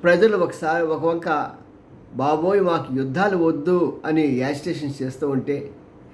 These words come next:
నాయకులు మాత్రం వారి, వారి పదవుల్ని కాపాడుకోవడానికి, వారి యొక్క భేషజాలు చూపించుకోవడానికి, వారి యొక్క అహంకారాలను తృప్తిపరచుకోవడానికి, వారేదో పెద్ద హీరోస్ అని ఫోజు కొట్టడానికి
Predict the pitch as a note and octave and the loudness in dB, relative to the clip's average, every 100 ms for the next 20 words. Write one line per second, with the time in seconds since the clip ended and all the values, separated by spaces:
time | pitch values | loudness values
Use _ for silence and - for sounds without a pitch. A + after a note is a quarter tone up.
0 | - - - C#3 D#3 A#3 A#3+ A3+ F#3 E3 | -20 -20 -6 0 4 4 4 0 -2 -2
1 | F3+ A3 F3+ - - C3 E3 E3+ C#3 - | 0 0 0 -4 -10 -6 -2 0 0 -2
2 | - - - D#3 D#3+ D3+ D3+ F3 G#3+ G3 | -12 -20 -6 0 0 0 0 2 4 4
3 | D#3+ C3 - D3 D#3+ F3 E3 D3 D3 D3+ | 2 -2 -8 -4 -4 -2 -2 -2 -2 -2
4 | D3+ E3 F3 - - - - - - - | -2 -4 -8 -14 -20 -20 -20 -20 -20 -20
5 | - E3+ F#3 F3 F3 E3+ G#3+ G#3 F#3+ G3+ | -2 2 4 2 0 2 0 0 0 0
6 | F#3 - F#3 F#3+ D#3+ - D#3+ D3+ C#3 C#3 | 0 -2 -4 -2 -4 -2 -2 0 -2 -4
7 | E3+ F3 - - - - - - - F3+ | -6 -8 -18 -20 -20 -20 -20 -14 -2 2
8 | F3+ - - D#3+ F#3+ A#3 A3+ G#3 F#3+ F3+ | 2 0 -4 -2 0 0 2 0 2 0
9 | - G3 G3 G#3 F#3+ - D#3+ D3+ C#3+ C#3 | 0 -4 -4 -2 -2 0 0 0 -2 -2
10 | E3+ E3 - - - - - - D3+ D#3 | -2 -4 -12 -20 -20 -20 -20 -8 0 2
11 | F3 G#3 A#3 B3+ A#3 F#3+ G3 C#3+ F#3+ G#3 | 4 4 4 4 0 -4 -4 -4 -2 0
12 | A3 G#3+ F#3 - F3+ G3+ F3+ F3+ D3+ D#3 | 0 -2 -4 -6 -4 -4 -2 -4 -2 -4
13 | D3 C#3 G3 C3+ A#2 | -4 -4 0 0 -2